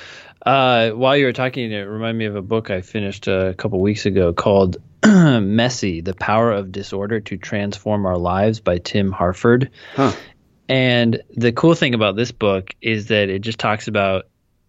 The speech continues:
Speaker 1: our tendency. The whole book is, it comes back to this different theme, the same theme with different, uh, examples and so forth and studies. But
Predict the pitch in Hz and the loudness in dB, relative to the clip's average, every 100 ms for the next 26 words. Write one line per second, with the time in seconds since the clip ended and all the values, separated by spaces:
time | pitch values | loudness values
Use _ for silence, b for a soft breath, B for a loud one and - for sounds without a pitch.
0 | _ _ _ 101 98 98 - 135 131 104 | _ _ _ -6 -6 -6 -2 0 0 -2
1 | - 92 85 95 _ - 120 123 135 110 | -6 -6 -6 -10 _ -4 -2 2 2 4
2 | 120 101 101 95 95 98 110 - 120 107 | 2 2 -2 -8 -8 -10 -10 -6 -4 0
3 | 107 101 107 101 92 - 101 95 95 107 | 0 0 -2 -6 -6 -6 -6 -6 -4 -2
4 | 98 92 - 113 107 - 123 101 92 120 | -2 -4 -6 -2 0 2 2 0 0 0
5 | 104 90 90 - 95 92 85 87 87 92 | 0 -2 -6 -6 -4 -4 -2 0 0 0
6 | 101 95 90 87 90 87 - 95 90 87 | 0 0 0 0 -2 -2 2 2 2 0
7 | 85 87 - 101 90 82 - 98 | 0 -4 0 2 2 0 0 0